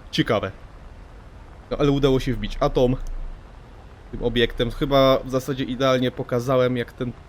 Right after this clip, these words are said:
pojazd się sprawuje w wielu warunkach. Czyli, że jego największy atut to jest armata i mobilność. Oczywiście do przodu. A największy minus to trochę ten pancerz wieży.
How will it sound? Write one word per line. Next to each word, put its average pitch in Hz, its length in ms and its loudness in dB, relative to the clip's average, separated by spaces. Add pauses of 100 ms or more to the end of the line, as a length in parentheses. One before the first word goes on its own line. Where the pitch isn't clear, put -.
pojazd 127 360 2
się 127 160 -2
sprawuje 135 500 2
w 120 120 -6
wielu 139 260 0
warunkach. 131 680 0 (1800)
Czyli, 123 180 -2
że 131 160 2
jego 131 200 2
największy 127 460 2
atut 127 300 0
to 139 80 0
jest 123 200 0
armata 147 600 2 (240)
i 143 60 -2
mobilność. 165 880 0 (1200)
Oczywiście 127 380 0
do 127 100 2
przodu. 151 460 2 (1600)
A 135 320 2
największy 135 720 2
minus 165 360 -2
to 156 120 0
trochę 160 400 -4
ten 156 320 -2
pancerz 147 500 0
wieży. 127 520 2